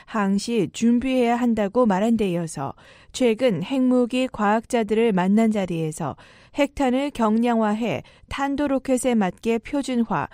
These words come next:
규격화를 실현했다. 이것이 진짜 핵 억제력이라고 주장했습니다. 북한은 이에 더해서 미한 연합 군사훈련이 칠 일 시작되자 도발의 본거지들을 순식간에 불바다,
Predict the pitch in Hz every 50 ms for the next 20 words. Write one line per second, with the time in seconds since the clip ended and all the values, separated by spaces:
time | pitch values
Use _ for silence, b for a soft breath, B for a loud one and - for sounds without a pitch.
0 | b b b b b - 247 247 214 - 277 269 - - 262 240 240 269 277 -
1 | - 302 285 277 262 233 214 196 _ - 160 147 139 139 b b b b b b
2 | b 208 196 214 208 202 - 254 233 - - 226 208 202 202 - 233 226 233 226
3 | - 277 294 277 - - 190 190 - - - 277 277 262 254 247 233 226 233 208
4 | 202 190 190 233 247 233 - 233 214 226 196 170 160 156 - - 160 151 147 -
5 | 143 127 110 - _ _ _ b b b b b b b b b b - 240 -
6 | 285 277 294 302 285 262 254 254 262 254 247 240 233 226 - 269 262 269 262 208
7 | 175 190 220 247 254 285 277 262 226 185 185 214 247 254 - - 240 254 262 311
8 | 294 285 277 285 262 254 247 233 233 277 294 - - 294 285 277 269 269 254 -
9 | 247 226 208 233 220 - - 202 190 185 - 156 135 131 - B B B B B
10 | B 233 214 202 220 214 240 269 262 - 240 240 262 269 269 277 277 269 254 208
11 | 220 226 254 277 254 170 127 143 - - 262 277 269 - 285 - - 214 196 175
12 | 143 127 - B B B B B B - 233 226 233 233 226 214 196 - 147 127
13 | 101